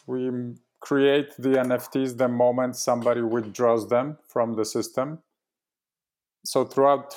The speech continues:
the whole auction, there is, uh, it's, it all happens within our system. And the moment somebody wins and they want to withdraw the, an N F T to their wallet, that's when we create it and send it to their wallet.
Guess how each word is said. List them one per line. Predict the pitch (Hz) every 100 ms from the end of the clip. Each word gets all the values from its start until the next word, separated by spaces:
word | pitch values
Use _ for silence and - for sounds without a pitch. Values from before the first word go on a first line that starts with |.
| -
the | 135 123
whole | 120 123 123
auction, | 123 123 - 131 151 - _ _ _ _ - - _
there | - 120 117
is, | 120 110 - - 131
uh, | 120 117 117 120 143
it's, | 127 -
it | 151 131
all | 131 120
happens | 127 120 127 117 - -
within | 117 120 127
our | 120 113
system. | - 127 127 151 165 170 _ _ _ _ _ -
And | 123
the | 123
moment | 123 131 131 127
somebody | 120 127 123 120
wins | 117 143 151 127 -
and | 120
they | 117
want | 117 120 113 -
to | 120 113
withdraw | 110 110 101 117 120 117 113
the, | 113 - - _ _ -
an | 117
N | 117 113
F | 113
T | 131
to | 113 120
their | 113 113
wallet, | 135 135 123 135 -
that's | 123 127 -
when | 127 117
we | 117 113
create | - 120 117 117 117
it | 165 - _ _
and | 120 117 117
send | - 113
it | 113 110
to | 120
their | 107 110
wallet. | 107 107 107 156